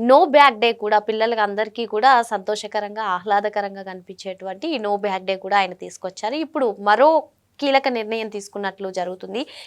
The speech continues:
ఏదైతే యువగలం పాదయాత్రలో ఆయన హామీ ఇచ్చారో పిల్లలకు బ్యాగుల బరువు తగ్గిస్తామని, ఆ దిశగా ఆయన అడుగులు పడుతున్నట్లుగా తెలుస్తున్నాయి. మరి మొత్తానికి ఆయన అటు ఐటీ శాఖను, ఇటు విద్యాశాఖను కూడా, రెండింటినీ కూడా సమర్థవంతంగా ఆయన ముందుకు నడిపిస్తున్నారని కూడా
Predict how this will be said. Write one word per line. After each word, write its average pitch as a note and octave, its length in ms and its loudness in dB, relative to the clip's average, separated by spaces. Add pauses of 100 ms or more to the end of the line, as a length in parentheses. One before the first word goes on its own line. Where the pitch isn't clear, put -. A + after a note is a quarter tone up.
ఏదైతే F4 460 6 (100)
యువగలం C4+ 420 2
పాదయాత్రలో A#3 880 2 (320)
ఆయన A3+ 220 6
హామీ G#3 400 2
ఇచ్చారో A3+ 420 -4
పిల్లలకు B3+ 760 -2 (100)
బ్యాగుల G#3 500 4
బరువు G3+ 320 0
తగ్గిస్తామని, G3+ 840 -4 (100)
ఆ A#3+ 220 6
దిశగా A#3 380 -2
ఆయన G3+ 320 2 (120)
అడుగులు G3+ 540 -4
పడుతున్నట్లుగా F#3+ 560 -2
తెలుస్తున్నాయి. F#3 640 -10 (180)
మరి B3+ 120 2
మొత్తానికి D4 560 4
ఆయన C#4 220 4
అటు G#3 520 0
ఐటీ G3+ 240 0
శాఖను, C4+ 380 4
ఇటు C4 180 -6
విద్యాశాఖను A#3+ 720 -2
కూడా, B3+ 460 4 (300)
రెండింటినీ A#3+ 460 -2
కూడా A#3+ 300 2
సమర్థవంతంగా B3 840 -2
ఆయన A3 200 0
ముందుకు G#3 320 -10
నడిపిస్తున్నారని G3+ 720 -8
కూడా G#3 480 -2